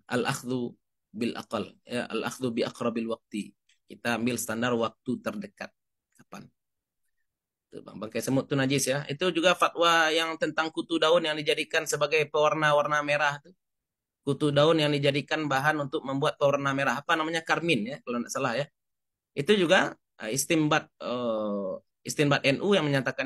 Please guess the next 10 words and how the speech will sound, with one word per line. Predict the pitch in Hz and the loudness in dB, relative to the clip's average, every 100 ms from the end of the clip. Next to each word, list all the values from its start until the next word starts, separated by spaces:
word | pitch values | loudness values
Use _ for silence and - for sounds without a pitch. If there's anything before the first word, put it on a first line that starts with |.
| 131 | -4
itu | 131 135 123 | -2 -2 -2
haram | 110 175 180 | 0 0 2
adalah | 110 135 | 0 0
karena | 180 - 104 156 | -2 -6 -4 -4
memang | 104 92 120 190 - _ _ _ | -4 -4 -4 -4 -8 _ _ _
semua | - 143 143 135 | 0 4 4 4
serangga | 117 113 107 101 | 0 0 0 -2
itu | 147 | -2
najis | 151 143 170 | -2 0 -2
kecuali | - 101 92 | -4 -8 -14